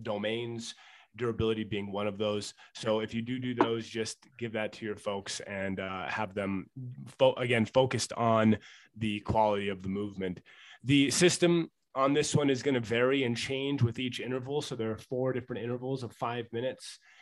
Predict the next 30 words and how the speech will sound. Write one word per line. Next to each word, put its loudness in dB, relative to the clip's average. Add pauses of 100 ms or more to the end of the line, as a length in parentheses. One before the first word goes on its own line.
(180)
and -2
they're -6
just -6
very 2
different -4
intervals. -6
So -6
the, -6 (260)
the -10
system -2
is -4
kinda -4
hard -2
on -4
this -8
day -8
to -10
kind -12
of -18 (160)
pinpoint. -4 (640)
So -2
that's 2
your 8
Thursday. 6
Friday -2
is -6
a -4
power 2
snatch 0 (340)
day. -2